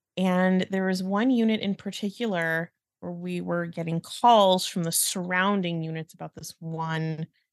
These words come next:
particular unit. And I left notices on the door over several days. I'd knocked, I'd called,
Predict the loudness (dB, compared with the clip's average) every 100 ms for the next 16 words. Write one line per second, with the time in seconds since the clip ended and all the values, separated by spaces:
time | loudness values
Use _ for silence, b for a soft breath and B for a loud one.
0 | _ _ _ _ _ _ _ -8 -6 -8
1 | -6 -4 -2 -4 -6 -6 -6 -8 -8 -10
2 | _ _ _ _ _ _ _ _ 2 4
3 | 4 2 0 0 -2 0 0 2 4 6
4 | 6 4 2 2 2 2 0 0 0 0
5 | -2 -2 -4 -4 -4 -6 -6 -4 -2 -4
6 | -2 -2 0 -2 -2 -4 -2 0 2 2
7 | 0 -6 -14 -14 -12 0 6 8 8 6
8 | 2